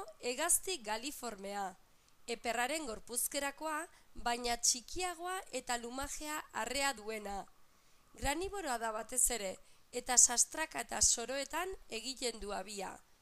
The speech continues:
Europa, Asia eta Afrikan hedatuta dago. Uzeiren sinonimoen hiztegian begiratuta,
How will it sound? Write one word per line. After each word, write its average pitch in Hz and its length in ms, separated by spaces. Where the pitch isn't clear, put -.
Europa, 254 500
Asia 320 480
eta 269 300
Afrikan 233 460
hedatuta 214 520
dago. 180 320
Uzeiren 392 520
sinonimoen 254 720
hiztegian 269 600
begiratuta, 233 640